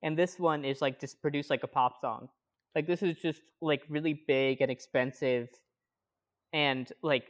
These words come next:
I mean, it, it, I think it sounds good, I guess.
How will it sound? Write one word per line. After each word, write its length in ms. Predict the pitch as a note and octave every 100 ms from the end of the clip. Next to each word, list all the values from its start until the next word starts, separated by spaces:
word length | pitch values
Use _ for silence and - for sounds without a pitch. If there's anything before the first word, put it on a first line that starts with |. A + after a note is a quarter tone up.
| -
I 100 | D3+
mean, 180 | D3 C3+
it, 80 | B2 _ -
it, 220 | D#3 -
I 100 | E3+
think 180 | F3+ B3
it 80 | D3+
sounds 500 | - B2+ D3+ D#3 - _ _ _ _ _ -
good, 200 | B2+ D3
I 80 |
guess. 500 | E3 F#3+ G3+ G3 -